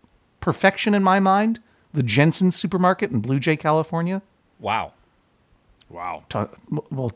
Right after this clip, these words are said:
Speaker 1: I'm gonna do a whole podcast about that, a ten-part podcast about Jensen's, one for each aisle.
Speaker 2: <laughs>
Speaker 1: Walk the,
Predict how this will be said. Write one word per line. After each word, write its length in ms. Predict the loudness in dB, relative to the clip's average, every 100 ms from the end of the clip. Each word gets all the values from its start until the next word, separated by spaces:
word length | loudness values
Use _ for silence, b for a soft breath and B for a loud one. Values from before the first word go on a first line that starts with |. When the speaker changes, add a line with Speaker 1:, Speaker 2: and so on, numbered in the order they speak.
| 0
Speaker 1:
I'm 120 | 2
gonna 120 | 2
do 140 | 0
a 40 | -2
whole 120 | 0
podcast 420 | 0 0 0 -2
about 220 | -2 -2
that, 180 | 0 0
a 20 | -2
ten-part 640 | -2 0 2 2 2 0
podcast 540 | 0 0 0 -6 -6
about 200 | -10 -8
Jensen's, 540 | -4 -2 -2 -4 -8 -6
one 180 | -2 0
for 140 | 0 -2
each 140 | 2
aisle. 380 | 4 4 4 0
Speaker 2:
<laughs> 1800 | -4 -10 -10 -14 -10 -10 -12 -10 -10 -10 -14 -18 _ _ -20 -20 _ _
Speaker 1:
Walk 320 | 2 4 4 2
the, 240 | 0 -2